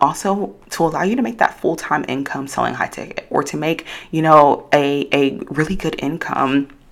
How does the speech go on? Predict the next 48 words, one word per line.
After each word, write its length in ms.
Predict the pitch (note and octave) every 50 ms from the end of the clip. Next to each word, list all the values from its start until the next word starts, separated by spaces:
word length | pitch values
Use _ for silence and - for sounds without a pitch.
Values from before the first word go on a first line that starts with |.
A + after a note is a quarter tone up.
| _ _ _ _ - - - - - _ -
with 200 | D3+ E3 F#3 G#3+
your 80 | F#3+
high 160 | - - D3
ticket 240 | D3+ - - D#3+ -
offers, 400 | - C#3 D#3 - - A#2+ B2 - - - - - -
but 120 | D#3 -
only 160 | D#3 D#3 D#3
working 240 | C#3+ C#3+ C#3+ - C3+
part-time 380 | C#3 - - - - - - C#2+
hours. 280 | B1+ B1+ C2+ - -
Because 280 | - - - F3 - - - -
like 140 | D3 D#3 -
I 80 | A3
said 160 | A3 - E3
before, 460 | - D3 - - D#3+ D3+ C#3 C3+ C3 - - - - -
I 80 | - -
probably 340 | - - E3 F3+ G3 A#3+ G#3+
spend 540 | - - - D#3+ D#3+ D#3 D#3+ D#3 - - - - - - -
two, 460 | - - - F3 E3+ E3+ E3+ E3+ F3+ F3 - - - - -
maybe 640 | - E3 C#3 D#3 G3+ B3+ C#4 C4 A#3+ A#3 A#3 A#3 A#3 -
a 80 | E3 -
stretch, 420 | - - - E3 D#3 - - -
three 380 | - - - - D3+ F3 E3 -
hours. 260 | - C3 C3+ C3+ C3+
And 100 | C3+ C3
that's 220 | C#3+ D#3 - -
when, 160 | - D#3 D3+ D3
you 80 | C#3+ C#3+
know, 140 | C#3+ C3+
I 120 | C#3+ D3 D3
be 120 | - F3+
talking 400 | - - D3 C#3 - - D3 C#3+
like 140 | C#3+ - -
I'm 120 | C3 C#3
doing 220 | B2 - C#3+ D#3+ F3
right 160 | F3 - -
now. 360 | - C#3+ C3+ C3+ C#3 C#3 - - - - - - F3+ -
But, 400 | - E3 D#3 D3 D3 - - -
you 60 | E3+
know, 100 | F3 E3+
three 280 | E3 - F#3 A#3 B3 A#3+
hours, 240 | - G3 G#3 G#3+ G3+ -
I 60 | G#3
can 180 | - A3 G#3+ G#3+
record 400 | G3+ G#3 - - G3 G3 G3+ -
a 40 | F3
month 280 | E3+ E3+ F#3+ G3 -
worth, 280 | - F#3 - - -